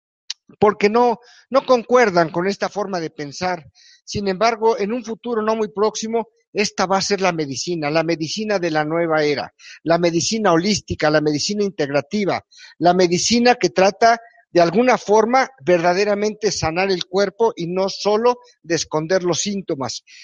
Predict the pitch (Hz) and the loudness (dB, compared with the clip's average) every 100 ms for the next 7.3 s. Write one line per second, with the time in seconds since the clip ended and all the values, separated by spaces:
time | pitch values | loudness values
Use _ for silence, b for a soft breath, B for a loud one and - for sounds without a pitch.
0 | B B _ 170 185 196 190 277 285 277 | B B _ 0 2 2 2 0 2 0
1 | - 196 190 190 190 180 170 156 214 233 | 2 4 6 4 2 2 0 -2 -2 -2
2 | 214 165 - 185 170 160 147 _ _ _ | -2 -4 -6 0 2 0 -4 _ _ _
3 | _ 170 165 165 151 156 226 233 190 - | _ -2 0 0 -4 -6 -2 -2 -2 0
4 | 151 - 151 170 190 _ b b 147 185 | -2 -2 -6 -4 -4 _ b b 4 6
5 | 254 294 247 247 202 180 - 190 170 294 | 6 2 -2 2 2 4 2 0 0 -4
6 | 285 208 - 165 165 196 190 - 240 220 | -2 -6 -4 -4 -2 -2 -4 -2 -6 -2
7 | 196 180 185 | -2 0 -2